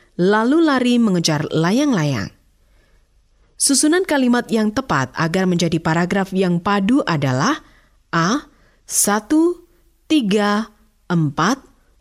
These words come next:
dua, lima. B. Empat, satu, dua, lima,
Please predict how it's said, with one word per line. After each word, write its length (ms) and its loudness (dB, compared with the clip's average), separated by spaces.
dua, 640 2
lima. 640 0
B. 480 0
Empat, 480 0
satu, 800 0
dua, 720 2
lima, 720 0